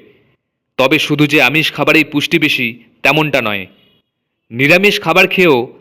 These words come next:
হাড়ের স্বাস্থ্য উন্নত করা যায়। জেনে নিন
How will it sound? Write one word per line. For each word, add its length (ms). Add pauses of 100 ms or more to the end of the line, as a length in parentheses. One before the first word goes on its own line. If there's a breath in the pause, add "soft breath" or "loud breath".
হাড়ের 360
স্বাস্থ্য 320
উন্নত 320
করা 220
যায়। 240 (720)
জেনে 260
নিন 300